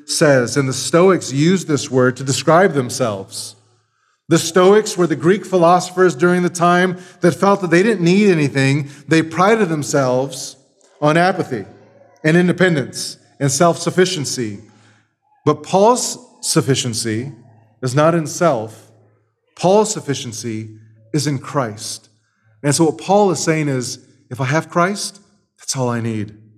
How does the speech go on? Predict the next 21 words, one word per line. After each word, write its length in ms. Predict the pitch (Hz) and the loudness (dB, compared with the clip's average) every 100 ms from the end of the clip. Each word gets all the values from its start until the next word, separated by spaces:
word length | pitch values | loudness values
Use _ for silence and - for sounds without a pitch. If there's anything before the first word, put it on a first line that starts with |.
| _ _ _ _ _ _ _ _ _ _ _ _ _ _ _ - | _ _ _ _ _ _ _ _ _ _ _ _ _ _ _ 0
He 100 | 147 | 2
rested 440 | 139 170 165 160 | 4 0 0 -4
in 120 | 147 | -4
Christ, 500 | 135 131 107 98 - | -4 -6 -8 -10 -12
in 80 | 123 | -12
Christ 440 | 110 160 156 151 | -2 0 0 -2
alone. 680 | 147 131 123 110 101 104 - - _ _ _ - | -4 -2 -2 -4 -8 -10 -16 -20 _ _ _ 0
He 160 | 175 | 4
had 140 | 185 170 | 4 4
all 300 | 185 190 196 | 4 4 4
the 120 | 185 | 4
resources 640 | 190 208 185 170 143 147 | 4 2 2 0 0 -6
he 100 | 151 | -4
needed 360 | 143 147 143 139 | -2 -2 -2 -2
in 120 | 131 | -4
Jesus. 680 | 117 151 156 123 107 - - - _ _ _ _ - | 0 0 0 -4 -8 -10 -12 -18 _ _ _ _ -2
And 80 | 139 | 0
he 120 | 151 | 2
lived 320 | 139 160 160 | 2 2 2
this 240 | 175 175 | -2 -2
way, 420 | 165 160 165 170 | -2 0 0 -2